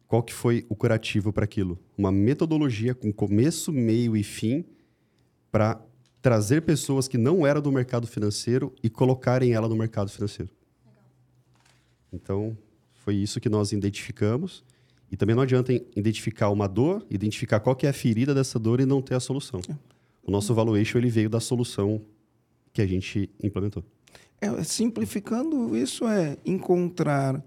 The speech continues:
Speaker 3: um problema, que
Speaker 1: E
Speaker 3: tem muita
Speaker 1: resolver.
Speaker 3: gente disposta a pagar pra resolver isso, né? Então, enco-, encontra um problema, resolve o problema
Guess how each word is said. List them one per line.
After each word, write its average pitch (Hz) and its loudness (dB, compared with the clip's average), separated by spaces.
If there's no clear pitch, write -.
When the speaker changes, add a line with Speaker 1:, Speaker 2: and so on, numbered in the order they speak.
Speaker 3:
um 151 2
problema, 151 2
que - -6
Speaker 1:
E - 2
Speaker 3:
tem 131 8
muita 156 6
Speaker 1:
resolver. 160 4
Speaker 3:
gente 156 0
disposta 151 -4
a - -4
pagar 139 2
pra 139 -2
resolver 143 0
isso, - 0
né? 147 0
Então, 156 0
enco-, 147 -4
encontra 151 -2
um 165 -8
problema, 190 0
resolve 226 2
o 214 -14
problema 185 0